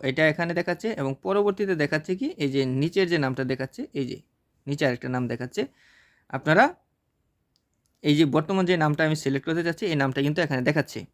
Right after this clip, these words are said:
তারপর কি করবেন, তারপর নিচে একটু লক্ষ্য করুন, এই যে দেখুন একটা আর্টিকেল আছে, এখানে লেখা আছে, "Your name will be updated automatically if approved।" যদি এটা অ্যাপ্রুভড হয়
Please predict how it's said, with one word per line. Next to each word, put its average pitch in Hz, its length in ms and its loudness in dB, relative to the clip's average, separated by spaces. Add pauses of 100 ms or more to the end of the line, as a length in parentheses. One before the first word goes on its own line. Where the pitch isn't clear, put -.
(1000)
তারপর 156 280 2
কি 165 140 -2
করবেন, 135 320 0 (1160)
তারপর 165 240 4
নিচে 165 360 4
একটু 202 160 4
লক্ষ্য 139 240 2
করুন, 170 200 4 (800)
এই 175 100 2
যে 185 80 6
দেখুন 147 240 2
একটা 135 360 0 (800)
আর্টিকেল 139 380 2
আছে, 131 220 0
এখানে 143 340 0
লেখা 143 300 2
আছে, 160 200 0
"Your 165 300 4
name 214 300 4
will 185 220 4
be 208 120 2
updated 165 460 2
automatically 180 680 2 (300)
if 214 120 -4 (480)
approved।" 143 500 -2
যদি 165 200 4
এটা 185 240 2
অ্যাপ্রুভড 160 500 -2
হয় 151 360 0